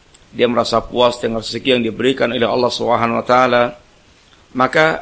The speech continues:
dadanya akan menjadi lapang. Wartahat nafsuh, dan jiwanya akan menjadi tenang. Dia akan, ini, dadanya lapang,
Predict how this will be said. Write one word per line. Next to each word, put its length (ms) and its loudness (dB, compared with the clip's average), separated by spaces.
dadanya 480 2
akan 400 -2
menjadi 480 -2
lapang. 480 -4
Wartahat 960 2
nafsuh, 640 0
dan 240 2
jiwanya 480 0
akan 160 -2
menjadi 480 -2
tenang. 400 -2
Dia 240 2
akan, 480 -4
ini, 400 -2
dadanya 480 0
lapang, 560 0